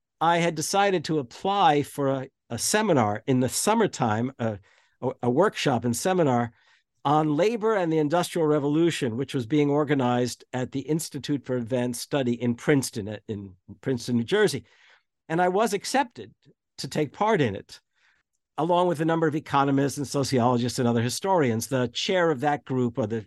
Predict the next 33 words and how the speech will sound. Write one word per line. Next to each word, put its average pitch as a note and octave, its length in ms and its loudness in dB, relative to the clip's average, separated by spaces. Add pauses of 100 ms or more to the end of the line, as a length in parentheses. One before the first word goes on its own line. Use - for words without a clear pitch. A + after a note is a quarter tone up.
the B2+ 60 -8
guy C#3+ 200 2
who B2 100 -2
supervised A#2+ 760 -2
it G#2 60 -8
and A2 100 -10
put B2+ 120 -4
it G#2+ 60 -4
together, A#2+ 320 -2
was A2 100 -4
a - 20 -4
man A#2+ 100 -2
named A2+ 140 -2
Bill E3 360 0 (160)
Sewell C#3 500 0
Junior, B2 640 -2 (600)
who D3 120 -4
was C3+ 180 2
a C#3 60 2
historian C#3 500 2
of A#2+ 80 -4
France G2 680 -2
and A2+ 340 2 (340)
very F3+ 260 0
much D#3+ 240 -2
a C#3 40 -4
part C3 300 -2
of A2+ 140 -2
the A#2 240 -4 (320)
linguistic C3 920 -2
turn A2 540 -2
in G2 140 -6
history. - 460 -8